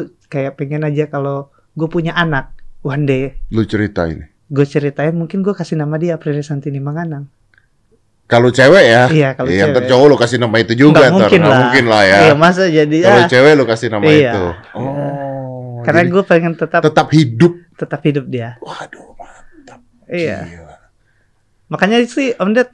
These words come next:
Speaker 1: ada tantangan juga sih, Om Ded, kalau gue, eh, kalau gue punya anak depan. Gue takut, ya gue berharap sih jangan ada kelainan kayak gue.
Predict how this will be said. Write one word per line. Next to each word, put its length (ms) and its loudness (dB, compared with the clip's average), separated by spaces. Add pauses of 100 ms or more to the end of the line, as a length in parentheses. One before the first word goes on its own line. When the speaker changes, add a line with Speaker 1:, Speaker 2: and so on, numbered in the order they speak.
(180)
Speaker 1:
ada 220 -2
tantangan 380 0
juga 200 2
sih, 160 -2
Om 100 -2
Ded, 220 -4
kalau 240 -6
gue, 240 -4 (800)
eh, 680 -6 (680)
kalau 320 -6
gue 260 -2 (140)
punya 300 -10
anak 280 -12 (1300)
depan. 500 -14 (140)
Gue 160 -2
takut, 400 -4 (480)
ya 160 -2
gue 120 2
berharap 360 2
sih 400 -4
jangan 560 -4 (120)
ada 180 -4
kelainan 360 0
kayak 220 -6
gue. 220 -8